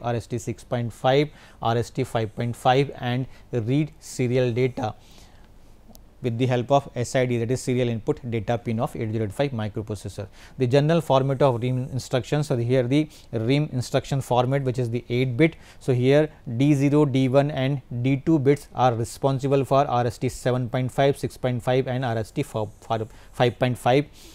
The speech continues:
interrupt. So, with the help of that, the interrupt is masked if bit is one. So, when the corresponding bit is one, the corresponding interrupt is masked. The bit D three of rim instruction is used to interrupt enable flip flop is set if bit is one.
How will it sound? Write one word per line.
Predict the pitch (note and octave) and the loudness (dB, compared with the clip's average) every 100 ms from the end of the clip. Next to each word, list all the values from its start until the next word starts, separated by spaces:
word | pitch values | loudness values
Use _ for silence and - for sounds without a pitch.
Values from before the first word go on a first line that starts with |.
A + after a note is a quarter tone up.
| - - - - - | -20 -20 -20 -20 -10
interrupt. | B2+ B2 C#3+ D3 | -4 2 4 4
So, | - | 2
with | A#2+ A#2+ | -2 0
the | B2 | 0
help | B2 A#2 | 0 2
of | C#3 B2 | 0 4
that, | C#3 C#3+ | 2 2
the | C3 | -2
interrupt | A#2+ A#2 B2 | -2 -2 -2
is | C3 | -2
masked | A#2 A2+ A#2+ C#3 - | -2 -2 0 0 -4
if | - C3+ B2 | -6 -6 -2
bit | A#2 B2+ - | -2 -2 -2
is | B2 A#2+ | -4 0
one. | B2+ C#3 | 0 0
So, | - | -2
when | B2 C3 C3 | 0 2 0
the | |
corresponding | B2 C3 B2+ - D#3 D#3+ D3 | 0 0 0 0 0 0 0
bit | C#3 | 2
is | C#3 | 0
one, | B2 C#3+ D3 | 2 0 0
the | |
corresponding | C3 B2 A#2 - B2 A#2+ | 0 -2 -2 -4 -4 -4
interrupt | B2 B2 C#3 - | -4 -2 -2 -2
is | C#3+ - | -10 -10
masked. | A#2+ A#2 B2+ D#3 - - - - - - - - - | -6 -2 -2 -2 -8 -20 -20 -20 -20 -20 -16 -16 -8
The | B2 C3 | 0 0
bit | B2 D3+ - - A#2 | 4 0 0 -14 -4
D | A#2 C3 | 0 0
three | - D#3 | 2 4
of | D3+ C#3 | 4 2
rim | - B2 C#3+ | 0 0 2
instruction | C3+ - C#3 - | 0 0 0 0
is | C#3 | -2
used | A#2+ B2+ - | 0 -2 -2
to | D3+ - - | -6 -6 -4
interrupt | C3 B2+ D#3+ - | -2 0 0 0
enable | C3+ C3 B2+ C3 | -2 -2 2 0
flip | - B2+ A#2+ - | 0 -2 -2 2
flop | C#3 D3+ | 2 2
is | C#3+ C3+ - - - - - - - - | -2 -4 -6 -20 -20 -20 -20 -20 -20 -18
set | - - D#3 D3+ | -14 4 4 4
if | D3+ A#2 | -4 -2
bit | A#2 A#2 - | 0 -2 -2
is | D3+ - | -4 -4
one. | A#2 A2+ G#2+ | -6 -4 -4